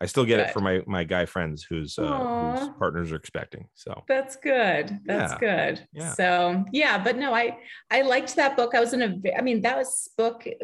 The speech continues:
Speaker 2: came out in, um, two thousand and twelve. So it's ten
Speaker 1: Mm-hmm.
Speaker 2: years old.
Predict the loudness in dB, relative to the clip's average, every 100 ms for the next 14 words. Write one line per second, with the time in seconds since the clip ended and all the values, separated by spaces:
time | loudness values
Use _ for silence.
0 | -8 -2 0 2 2 2 0 0 0 0
1 | -4 -2 0 0 -2 -2 -2 0 -2 -2
2 | -4 -12 -4 0 2 0 0 0 0